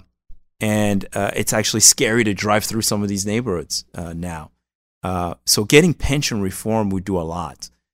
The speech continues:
uh, because it would do a lot to save these, uh, homeowners that are drowning in, in debt. We, it would, it would do a lot to, uh, to save these schools, to save the kids in these neighborhoods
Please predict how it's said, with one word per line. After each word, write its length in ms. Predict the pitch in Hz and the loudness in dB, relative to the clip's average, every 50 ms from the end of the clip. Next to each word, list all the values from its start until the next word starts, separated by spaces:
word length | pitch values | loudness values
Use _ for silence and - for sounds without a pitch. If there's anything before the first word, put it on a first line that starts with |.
| _ _ _ - | _ _ _ -4
uh, 240 | 104 90 90 90 - | -2 -2 0 -2 -2
because 420 | - 107 107 - - 101 92 92 | -2 -4 -4 0 0 0 0 2
it 80 | - 101 | 0 0
would 180 | 98 104 95 101 | 0 -2 0 2
do 140 | 113 110 | 2 4
a 40 | 104 | 4
lot 260 | 98 101 101 104 - | 6 4 4 4 2
to 60 | - 95 | 0 0
save 380 | - - 110 104 107 110 117 | 2 2 4 2 2 0 0
these, 320 | 107 101 98 98 92 - - | -2 -2 -2 0 -2 -2 -4
uh, 280 | - - 90 90 87 - | -4 -4 -4 -4 -4 -6
homeowners 800 | - 107 110 113 113 117 117 113 113 113 113 120 123 - - _ | -2 0 2 2 2 2 2 2 0 0 -2 -4 -6 -8 -6 _
that 120 | 104 90 | -4 -4
are 60 | 85 | -4
drowning 540 | 73 - - 92 92 95 98 101 101 101 98 | -6 -6 -4 -4 -2 -2 -2 0 0 0 -2
in, 220 | 90 87 82 82 - - | -2 -4 -6 -8 -10 -10
in 180 | 85 82 76 | -10 -10 -8
debt. 380 | - 87 82 90 - - - - _ _ _ _ _ _ _ _ _ _ - | -8 -8 -10 -8 -10 -10 -12 -12 _ _ _ _ _ _ _ _ _ _ 0
We, 160 | 113 110 107 - | 2 4 4 4
it 120 | - 110 101 | 4 2 2
would, 320 | 98 104 98 92 - - - | 4 2 0 -2 -4 -10 -6
it 140 | - 104 98 | -2 -2 0
would 140 | 98 101 98 | 0 0 0
do 160 | 107 110 104 | 4 4 4
a 40 | 98 | 6
lot 380 | 98 101 101 101 104 - - - - _ | 6 6 4 4 4 2 -2 -8 -8 _
to, 440 | - - 117 107 104 101 101 107 - - | -4 -2 0 0 0 0 0 -2 -4 -4
uh, 280 | 98 95 92 92 90 95 - _ _ _ _ _ _ _ _ | -4 -2 0 -2 -2 -4 -8 _ _ _ _ _ _ _ _
to 120 | - 104 | -2 0
save 400 | 98 - - - 110 113 107 107 | 4 4 4 6 6 4 2 2
these 160 | - 87 82 | 0 2 4
schools, 640 | - - - - 110 104 113 117 120 120 - - - - _ _ _ | 4 4 4 2 0 0 2 2 2 2 0 0 -2 -4 _ _ _
to 100 | - - | -2 2
save 360 | - - - 104 101 107 202 | 4 4 4 6 4 4 2
the 100 | - - | 0 -6
kids 400 | - _ - - 110 107 107 - | -10 _ -2 0 2 2 2 2
in 100 | 120 107 | 2 2
these 180 | 107 107 104 101 | 2 2 2 0
neighborhoods 600 | 107 104 107 107 110 110 113 113 113 - - | 0 0 0 0 0 0 0 0 0 -2 -4